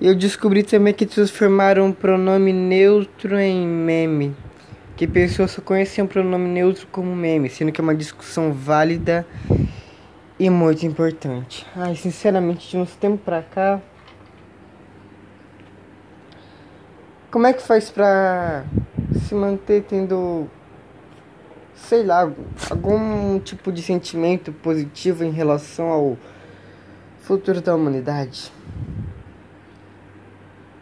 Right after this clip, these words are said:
Bem, eu vou tentar jogar uma luz sobre esses assuntos, falar um pouco sobre minha opinião,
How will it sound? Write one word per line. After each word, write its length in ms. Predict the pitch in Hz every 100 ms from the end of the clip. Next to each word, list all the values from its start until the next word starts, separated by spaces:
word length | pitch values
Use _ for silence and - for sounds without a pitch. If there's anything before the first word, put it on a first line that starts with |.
| - - -
Bem, 340 | 226 254 220
eu 100 | 233
vou 100 | 240
tentar 720 | 233 220 220 214 202 185 175 - -
jogar 300 | 180 170 185
uma 180 | 185
luz 340 | 175 185 196 190
sobre 300 | - 160 151
esses 200 | 156 143
assuntos, 920 | 147 - - 196 202 196 - 185 -
falar 280 | - 170 165
um 60 |
pouco 240 | 160 151 139
sobre 200 | 139 143
minha 140 | 143
opinião, 1000 | 139 139 135 139 165 190 196 190 185 185